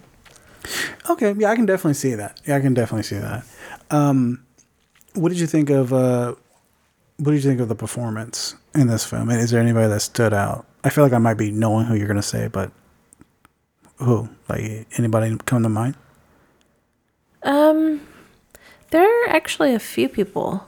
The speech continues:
Speaker 1: Mm.
Speaker 2: Um, I really did like Carey Mulligan, and n-, she was right for the part, but I, like,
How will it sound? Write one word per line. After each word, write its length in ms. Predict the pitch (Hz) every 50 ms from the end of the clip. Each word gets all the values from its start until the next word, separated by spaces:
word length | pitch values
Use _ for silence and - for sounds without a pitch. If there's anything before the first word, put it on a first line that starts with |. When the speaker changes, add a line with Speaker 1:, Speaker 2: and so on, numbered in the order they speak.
| - 160
Speaker 1:
Mm. 280 | 147 131 117 107 - - - _ _ -
Speaker 2:
Um, 200 | 226 214 202 202
I 80 | 208 208
really 380 | 208 202 226 269 320 339 311
did 320 | 247 - 220 214 220 214 208
like 260 | 190 196 190 190 196 - - _ _ _ _ _
Carey 600 | - - - - - - 240 247 254 262 262 262
Mulligan, 760 | 262 254 254 269 269 269 277 262 277 277 277 269 277 277 262
and 280 | - - 202 202 190 - - _ _ _ _ _ _ _ _ _ _ _ _ _ _ _ 220
n-, 140 | 226 240 - - - - - - - - - - - - - _ _ _ _ _ _ _ _ _ _ _ _ _ _ _ _ _ - - - - - - - - - - - - -
she 260 | - - - - 285
was 440 | 302 320 370 381 359 320 294 - - - _ _ _ _ _ _ _ _ _ _
right 400 | - 208 202 214 226 233 226 226
for 140 | - - 220
the 80 | 208 196
part, 420 | - - - 175 180 175 - 220
but 120 | 196 196 185
I, 120 | 160 - - - - -
like, 500 | - 208 202 185 185 - - - -